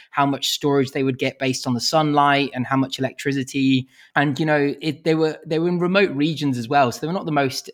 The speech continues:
easy ones to get to, you know, in, in Africa in most cases. But so what they started to do was collect the timestamp data. So they started monitoring battery usage, the amount of sun that was being collected in a day, all of these different sensor parameters.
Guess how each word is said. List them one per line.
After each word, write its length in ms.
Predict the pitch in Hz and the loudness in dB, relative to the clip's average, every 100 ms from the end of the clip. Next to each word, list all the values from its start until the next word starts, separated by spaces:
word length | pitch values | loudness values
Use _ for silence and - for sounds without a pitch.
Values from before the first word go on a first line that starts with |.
| _ | _
easy 320 | - 143 135 131 | -6 -4 -2 0
ones 260 | 135 131 | -2 -2
to 80 | - | -6
get 200 | 127 - | -6 -6
to, 120 | - | -6
you 220 | 135 127 123 | -2 -2 -2
know, 100 | 123 | -4
in, 240 | 127 127 | -4 -6
in 200 | 135 131 | -6 -4
Africa 440 | 139 - 139 - | -4 -4 -6 -4
in 160 | 143 131 | -4 -2
most 260 | 131 135 - | -2 -4 -6
cases. 600 | 139 135 131 135 131 - - - - _ _ | -6 -6 -4 -4 -4 -10 -20 -20 -20 _ _
But 200 | 175 165 - | -2 -2 -6
so 340 | - 196 185 | -4 2 2
what 240 | 170 - 214 | 2 -2 0
they 120 | 220 | 0
started 400 | - 180 165 143 | 4 2 2 -6
to 80 | - | -4
do 180 | 156 139 | -2 0
was 160 | 131 | -2
collect 760 | - - 139 135 131 - - - _ | -6 -4 0 2 0 -6 -14 -14 _
the 100 | 135 | -10
timestamp 840 | 127 - 135 135 131 135 123 120 | -8 -4 0 2 0 0 -4 -4
data. 380 | 123 123 120 110 | -4 -4 -4 -8
So 160 | 107 131 | -8 -8
they 60 | |
started 400 | 127 170 151 147 123 | -2 2 2 0 0
monitoring 800 | 123 131 131 - 127 123 117 113 | 2 2 0 -4 -4 -2 -2 -2
battery 420 | 139 160 - 147 | -4 -4 -8 -6
usage, 840 | 139 143 139 - 131 131 123 - - - _ | -4 -6 -6 -6 -2 -2 -4 -10 -14 -20 _
the 60 | 139 | -4
amount 300 | 143 147 135 | -2 -2 -4
of 80 | 127 | -6
sun 280 | - 135 | -2 -2
that 100 | 139 | -2
was 120 | 139 127 | -6 -8
being 240 | 131 131 | -6 -6
collected 440 | - 131 - 139 | -6 -8 -6 -8
in 140 | 127 127 | -4 -4
a 40 | |
day, 380 | 113 127 120 120 139 | -2 -2 0 -2 0
all 160 | 165 | 2
of 60 | 165 | 2
these 180 | 160 139 | 0 0
different 380 | 147 - 113 | -4 -4 -8
sensor 380 | - 120 117 - | -6 -6 -6 -10
parameters. 720 | - 123 113 113 - - - | -6 -6 -4 -8 -10 -14 -16